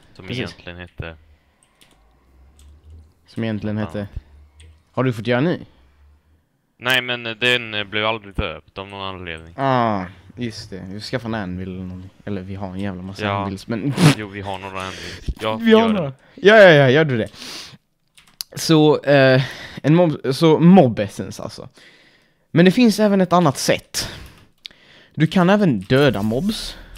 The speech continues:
Speaker 2: eh, via en grinder. Eh, som ser ut så här. Grinder, den här, från Iron Factory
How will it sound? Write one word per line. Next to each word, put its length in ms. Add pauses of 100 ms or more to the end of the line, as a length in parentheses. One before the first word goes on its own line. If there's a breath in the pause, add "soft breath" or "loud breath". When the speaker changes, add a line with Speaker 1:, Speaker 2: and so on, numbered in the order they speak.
(800 soft breath)
Speaker 2:
eh, 320
via 240
en 180
grinder. 540 (1300 soft breath)
Eh, 380 (760 loud breath)
som 380
ser 180
ut 200
så 120
här. 300 (1300 soft breath)
Grinder, 420 (380 soft breath)
den 120
här, 160 (120)
från 160
Iron 140
Factory 320